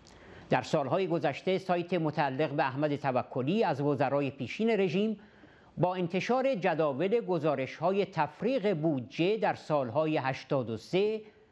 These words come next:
و هشتاد و چهار نشان داده است که حدود نیمی از ارزش نفت خام تولیدی به خزانه واریز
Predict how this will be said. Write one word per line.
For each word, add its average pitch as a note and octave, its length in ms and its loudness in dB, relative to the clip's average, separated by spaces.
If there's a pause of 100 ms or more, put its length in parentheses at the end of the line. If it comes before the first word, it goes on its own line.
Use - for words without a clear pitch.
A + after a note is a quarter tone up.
(140)
و A3 120 2
هشتاد G3+ 360 -2
و F3 80 2
چهار F3 440 0 (640)
نشان B3 320 2
داده D3+ 260 2
است A#2 300 -4
که F#3+ 320 0 (800)
حدود F3 460 2
نیمی B3+ 600 2
از A3 180 2 (180)
ارزش D3+ 500 0
نفت F3+ 460 0
خام C3+ 380 0
تولیدی D#3+ 640 0
به A3+ 140 0
خزانه D3 720 0
واریز D#3 720 -2